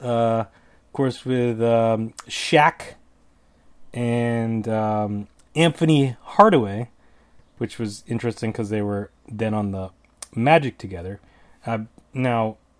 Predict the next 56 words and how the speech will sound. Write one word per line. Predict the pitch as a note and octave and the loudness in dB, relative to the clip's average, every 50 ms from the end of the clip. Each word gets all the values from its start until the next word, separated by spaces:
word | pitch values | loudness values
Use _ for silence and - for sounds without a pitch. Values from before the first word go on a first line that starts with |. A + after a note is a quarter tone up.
| _ _ | _ _
I | C#3 | -2
mean, | C3+ C3+ B2+ B2 | 0 0 2 4
they | C3 | 4
had | B2+ A#2+ | 2 2
been | A#2 C3+ B2+ | 0 -2 0
playing | - - E3+ D#3 C#3 | 2 4 4 4 4
on | C3+ | 2
the | B2+ B2+ | 2 2
Magic, | B2 B2 B2 A#2+ A#2 A#2 A2 - - - _ _ _ _ - _ _ _ _ _ _ _ _ _ _ _ - | 4 4 4 4 4 2 0 0 -6 -14 _ _ _ _ -20 _ _ _ _ _ _ _ _ _ _ _ -8
uh, | - A2+ G#2+ G#2 F#2+ | -6 -4 -4 -4 -6
prior | - - F3+ E3 D#3 D3 | 2 6 8 10 10 8
to | C3 B2 | 6 2
this | G2+ | 0
movie | B2+ E3+ E3 C3 | 2 2 2 0
coming | - B2+ A#2 A2 | 0 0 0 0
out, | G#2+ G#2 - | 0 0 -2
but | A2+ G#2+ | -4 -4
I'm | G2 F#2+ - _ | -4 -6 -12 _
pretty | - - - C4 C#4+ A#3 | -10 -6 -2 0 0 0
sure | - - - F#3+ F#3+ F3+ E3 D3 B2+ - - - - _ _ _ - _ _ _ _ - | -2 -2 -2 0 4 4 6 4 4 0 -6 -14 -20 _ _ _ -20 _ _ _ _ -6
this | - C#3 B2+ - | -4 -4 -2 0
movie | E3+ F#3 F3 D#3+ | 2 2 4 4
was | C#3+ B2+ A2 - | 4 2 0 -4
filmed | - _ - D#3+ E3+ E3 D3 A#2+ | -4 _ 4 4 4 4 2 2
before | B2+ A#2 - - - C#3+ D3 C#3 | 0 -2 -2 -2 0 2 4 4
that | C3 B2 A2+ | 4 2 4
happened. | A#2 B2+ C#3+ C#3+ - - F#2+ F#2+ F#2+ - - _ _ _ _ _ - | 4 6 4 4 2 -2 -10 -12 -14 -16 -20 _ _ _ _ _ -12
I | A#2+ | -4
could | - - F#3 | -2 0 0
be | D3 A#2+ | 0 0
wrong. | G#2 G#2 G2+ G#2 | -2 -2 -2 -2
It | A#2+ D3 | 0 4
might | F#3+ A3 F#3+ | 6 8 8
have | D#3+ | 8
been, | C3+ C3 B2 A2+ G2+ - _ - _ _ _ _ _ | 6 4 2 0 -4 -8 _ -20 _ _ _ _ _
he | - F3 F#3 | 0 2 6
might | F3 F3 E3 | 6 8 8
have | D#3 C3 | 8 8
already | C3+ B2+ A#2+ A2+ | 6 6 6 2
been | G#2+ G#2 G#2 | -2 -2 -2
drafted | G#2+ A2 A2 G#2+ - - G#2 | 0 0 0 0 -2 -6 -8
when | G#2 G#2 G2+ | -6 -6 -6
they, | G2+ G2 | -6 -8
f-, | F#2 - - - - | -10 -12 -18 -12 -8
well, | A2+ G#2+ G2 G2 - - - | -6 -6 -6 -8 -10 -8 -4
I'm | C#3+ D#3+ | 0 0
assuming | F3+ E3 - A3 G3 E3 | 0 2 2 2 4 4
he | D3 C3 | 4 4
was | A#2+ B2 | 4 4
already | A#2+ A2+ G#2 | 4 4 2
drafted | G#2+ A#2+ A2+ G#2+ - A2 G#2 | 0 0 0 0 -2 -4 -4
when | G#2 G2+ | -4 -4
they | G2 F#2 | -6 -8
filmed | - - A2 G#2+ G2+ F#2+ | -8 -8 -6 -6 -6 -8
it, | F#2 F2 - | -10 -12 -12
but | - G2 F#2+ F#2 - | -12 -14 -14 -14 -18